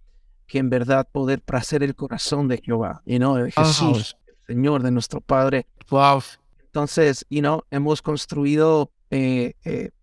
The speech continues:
Speaker 1: eh, programas, right, que, que,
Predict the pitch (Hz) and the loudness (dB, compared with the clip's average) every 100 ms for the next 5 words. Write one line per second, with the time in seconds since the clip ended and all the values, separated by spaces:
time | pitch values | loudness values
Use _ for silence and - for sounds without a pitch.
0 | _ _ _ _ _ _ _ - - - | _ _ _ _ _ _ _ -14 -12 -10
1 | - 151 143 151 185 131 117 - _ - | -4 0 2 2 2 0 -2 -10 _ -6
2 | 131 147 - 131 117 - 139 120 117 | -4 -4 -2 -2 -2 -6 -4 -2 -4